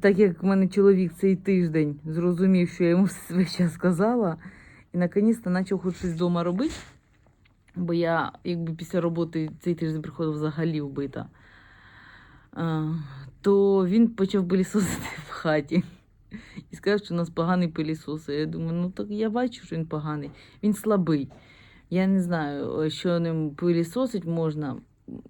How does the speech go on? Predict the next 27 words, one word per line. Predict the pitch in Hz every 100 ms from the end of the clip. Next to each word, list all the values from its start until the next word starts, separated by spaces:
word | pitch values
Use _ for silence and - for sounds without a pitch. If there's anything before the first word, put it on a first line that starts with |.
| _ _ - - - - - _ -
І-, | 165 - -
якби | - 185 185 220
був | 202 208
би | 208 214 - 196 185
ковьор, | 208 214 254 240 - _ -
він | 180 196
би, | 180 180 175 -
ковьор | 202 190 220
би | 190 175
не | 185
пилісосив, | 175 190 180 175 202 196 175
був | 165
би | 165 165
слабенький. | 160 170 156 147 143 139 151 - - - -
А | - 175
для | 175
такої | 190 202 240
підлоги | 233 196 175 175
я | 175
думала, | 175 202 208 190
що | - 190
буде | 180 190 196 -
ок, | 214 233 233 - - _
но | 175 175 180 180 175
воно, | 165 185 190
виходить, | 170 156 170 165
розкидає. | 160 165 - 151 139 147